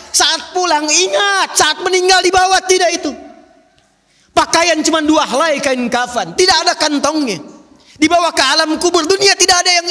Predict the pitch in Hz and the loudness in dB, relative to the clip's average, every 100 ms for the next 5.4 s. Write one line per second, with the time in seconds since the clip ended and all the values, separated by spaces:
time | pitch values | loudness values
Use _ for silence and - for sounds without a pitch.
0 | 370 359 311 - - 202 339 339 339 269 | -4 -4 -8 -10 -10 -4 -4 -2 -4 0
1 | 349 349 294 392 381 330 - - - - | 0 0 0 0 -2 -4 -10 -18 -20 -20
2 | _ _ _ _ _ _ - 349 370 392 | _ _ _ _ _ _ 0 2 2 2
3 | 302 214 330 359 392 403 359 - 277 - | 0 0 0 2 2 2 -2 -4 -4 -2
4 | 277 269 - - - - _ _ _ _ | -4 -6 -8 -12 -20 -20 _ _ _ _
5 | _ - 165 | _ -8 -6